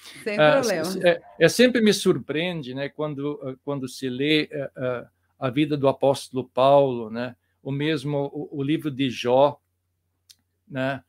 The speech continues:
Speaker 2: ah, que me-, mesmo em, em meio àquelas situações tão complexas e tão dolorosas, né, fisicamente e também,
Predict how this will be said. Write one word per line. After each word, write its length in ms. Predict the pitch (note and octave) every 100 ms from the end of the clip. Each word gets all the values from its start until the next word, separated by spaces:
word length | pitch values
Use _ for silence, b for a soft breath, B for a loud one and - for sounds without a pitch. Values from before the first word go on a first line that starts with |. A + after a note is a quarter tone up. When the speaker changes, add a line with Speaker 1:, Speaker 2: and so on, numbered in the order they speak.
| _ _ _
Speaker 2:
ah, 540 | - C3 C3 C3 B2+ - _ _ _ _
que 60 | C#3+
me-, 260 | D#3 F3+
mesmo 480 | E3+ D3+ F3 D3 D#3 E3+
em, 180 | D#3 -
em 120 | D3
meio 400 | C#3 D3 E3+ E3+ D3+
àquelas 420 | C#3 D3+ D3+ C#3+
situações 800 | D3 C3+ C#3 - C#3 C#3+ B2 -
tão 240 | F3+ G3+
complexas 840 | E3+ D3+ - C3 C#3+ D3 - B2
e 60 | A#2
tão 260 | - D3+ D3+
dolorosas, 1080 | C#3+ D3 B2 A#2+ B2+ C#3+ C#3 G#2+ A2 -
né, 120 | A#2 A2
fisicamente 1200 | _ - E3+ D#3 D3 - B2+ A#2 C3 C3+ B2 -
e 60 | B2
também, 640 | - B2 A#2 B2+ C3+ C#3+